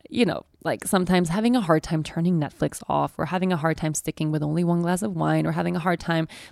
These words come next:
like, who eats, like, a couple of spoons of, like, ice cream, like,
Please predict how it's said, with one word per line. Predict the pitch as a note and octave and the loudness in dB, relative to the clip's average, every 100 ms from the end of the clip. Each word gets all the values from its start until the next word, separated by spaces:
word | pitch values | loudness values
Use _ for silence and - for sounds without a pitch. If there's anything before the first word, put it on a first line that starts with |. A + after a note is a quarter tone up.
| - | 0
like, | E3+ - - - - | 0 -2 -20 -14 2
who | A#3 D4+ | 4 6
eats, | B3 B3 - - _ - | 4 0 -2 -8 _ -4
like, | F3+ - - | -4 -4 -6
a | F3+ | -4
couple | - - F#3 | -2 0 2
of | F3+ | 2
spoons | - - E3 D#3 D#3+ F3+ - E4 | 0 -2 2 4 4 2 -2 -2
of, | E3+ D#3+ | -2 -2
like, | - F3 - _ _ _ _ - | -4 -4 -6 _ _ _ _ -6
ice | G3 F#3+ - | -2 -2 -2
cream, | A3 G#3+ G#3+ F#3 | 0 2 2 0
like, | - - | -4 -6